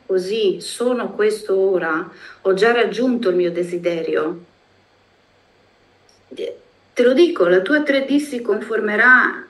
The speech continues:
alla velocità della luce. Deve produrre prova del tuo stato intero, deve rispecchiare, è la legge.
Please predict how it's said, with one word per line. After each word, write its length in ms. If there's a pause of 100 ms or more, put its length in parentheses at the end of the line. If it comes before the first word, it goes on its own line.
alla 220
velocità 500
della 220
luce. 580 (880)
Deve 220
produrre 420
prova 340
del 160
tuo 140
stato 260
intero, 300
deve 320
rispecchiare, 880
è 100
la 80
legge. 560